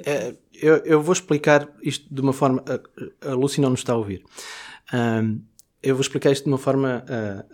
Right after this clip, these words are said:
Speaker 2: ah, muito curta. Este trabalho está a ser tão bem feito que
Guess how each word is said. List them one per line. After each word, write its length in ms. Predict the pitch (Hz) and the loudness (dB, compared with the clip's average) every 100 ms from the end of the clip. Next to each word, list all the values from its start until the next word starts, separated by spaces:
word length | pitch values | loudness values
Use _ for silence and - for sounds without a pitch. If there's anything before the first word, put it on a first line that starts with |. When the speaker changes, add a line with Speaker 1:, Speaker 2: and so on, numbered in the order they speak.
| 127 | -8
Speaker 2:
ah, 560 | 110 101 98 98 104 - | -6 -6 -10 -12 -14 -12
muito 440 | 117 101 131 135 | -12 -2 0 0
curta. 360 | - 107 - - _ - - - - _ _ _ | -2 -6 -8 -20 _ -20 -18 -20 -20 _ _ _
Este 200 | - 180 | -4 -2
trabalho 240 | 180 147 120 | -2 -2 -2
está 160 | - | -2
a 20 | 160 | -4
ser 140 | 147 | -4
tão 120 | 151 | -2
bem 140 | 147 143 | -2 -2
feito 400 | 131 104 101 _ | -4 -8 -10 _
que 360 | - 135 131 | -8 -6 -6